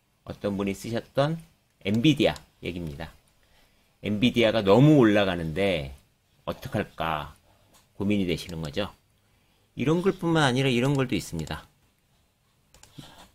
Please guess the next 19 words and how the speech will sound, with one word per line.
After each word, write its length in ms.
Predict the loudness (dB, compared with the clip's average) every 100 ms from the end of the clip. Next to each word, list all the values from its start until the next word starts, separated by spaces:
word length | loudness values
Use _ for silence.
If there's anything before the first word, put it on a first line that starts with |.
| -10
이건 240 | -6 -4
종목이 340 | -4 -4 -2 -4
다른 300 | -4 -6 -2
거였는데 580 | -2 -4 -8 -8 -8 -10 _ _ _ _ _ _ _ _ _
중간에 580 | -4 2 4 6 6 2
팔아먹고 800 | 0 0 2 0 -4 _ -2 0
조정받기를 880 | 0 2 2 2 0 -4 -6 -2 -2
기다리고 400 | 0 2 2 2
있습니다. 420 | -4 -6 -14 -14 -16 -18 _ _ _ -20 _ -4
오월 260 | 2 4 4
이십오 480 | 2 0 0 2
일이니까 720 | 2 2 -2 -4 -4 -2 -2 -8 _ _ _ _ -6
이것도 260 | -4 -2
반도체인데 800 | -4 -2 -2 -2 -4 0 0 -2 -6 _ _ _ _ _ _
그 160 | -8
후에 260 | -2 0 0
또 100 | 0
올랐겠죠? 520 | 0 0 -6 -6 -6 -6 _ _ -14
네. 320 | -8 -8 -10